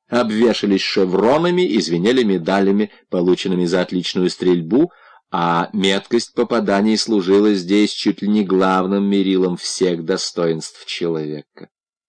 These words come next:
Я не стал нарушать традиции батальона,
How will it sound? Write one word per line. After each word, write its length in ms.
Я 160
не 120
стал 260
нарушать 460
традиции 600
батальона, 680